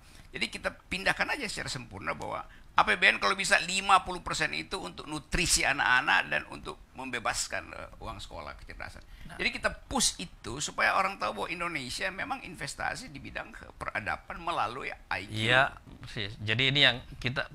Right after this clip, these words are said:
Speaker 2: peningkatan pada indeks, eh, pembangunan manusia.
Speaker 1: Iya, oke.
Speaker 2: Cuma
Speaker 1: Ya,
Speaker 2: kita berpikir
Speaker 1: Human
Speaker 2: begini.
Speaker 1: Development Index.
Speaker 2: Kalau lihat,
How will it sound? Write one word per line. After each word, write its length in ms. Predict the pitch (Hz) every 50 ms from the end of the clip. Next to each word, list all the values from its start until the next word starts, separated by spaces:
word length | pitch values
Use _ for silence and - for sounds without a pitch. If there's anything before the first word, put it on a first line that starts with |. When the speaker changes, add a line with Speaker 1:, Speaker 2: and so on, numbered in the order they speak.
| - -
Speaker 2:
peningkatan 640 | 135 120 117 113 110 - 98 101 - 127 120 120
pada 240 | 113 101 92 101 98
indeks, 640 | - 107 98 98 98 107 107 - - - - - - - -
eh, 260 | 101 98 92 90 92 90
pembangunan 480 | - 104 101 95 92 92 92 92 92 92
manusia. 400 | 92 92 90 87 - - 90 104
Speaker 1:
Iya, 400 | 117 120 113 110 101 95 92 90
oke. 480 | - - 92 80 76 85 92 92 -
Speaker 2:
Cuma 160 | 123 123 143
Speaker 1:
Ya, 80 | 139 147
Speaker 2:
kita 80 | - 175
berpikir 400 | 143 135 127 113 127 123 131 123
Speaker 1:
Human 80 | 107
Speaker 2:
begini. 180 | 95 101 90 95 101
Speaker 1:
Development 240 | 107 90 80 82 85
Index. 480 | 87 82 73 67 - - - - - - - - - - - - - - - - -
Speaker 2:
Kalau 400 | 131 131 135 139 139 139 139 135
lihat, 320 | 127 131 120 117 127 -